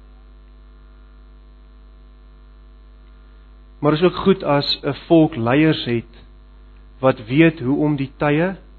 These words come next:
reg te interpreteer en hoe om die woord van God reg van toe te pas in omstandighede.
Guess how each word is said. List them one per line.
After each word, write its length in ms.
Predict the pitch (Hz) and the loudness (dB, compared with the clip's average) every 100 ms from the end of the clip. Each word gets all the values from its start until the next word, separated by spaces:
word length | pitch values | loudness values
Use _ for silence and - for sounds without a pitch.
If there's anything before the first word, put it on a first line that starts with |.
| - - - - - - - - | -20 -20 -20 -20 -20 -20 -20 -8
reg 320 | 120 139 - | 0 0 -2
te 80 | 143 | -6
interpreteer 680 | 139 135 131 - 131 117 117 - - - - - | -6 -6 -12 -6 -4 -4 -6 -14 -20 -20 -20 -18
en 100 | 123 | -10
hoe 80 | 120 | -2
om 60 | 147 | 0
die 120 | 135 | 0
woord 200 | 131 131 | 0 -2
van 100 | 131 | -8
God 280 | - 123 120 | -6 -6 -4
reg 220 | 120 120 | -4 -4
van 160 | 127 117 - - - | -6 -10 -16 -10 -2
toe 100 | 147 | -2
te 120 | 135 | -2
pas 300 | 127 117 - | -4 -4 -6
in 120 | 131 | -4
omstandighede. 760 | 120 117 135 131 127 120 113 | -4 -2 -2 0 -2 -8 -12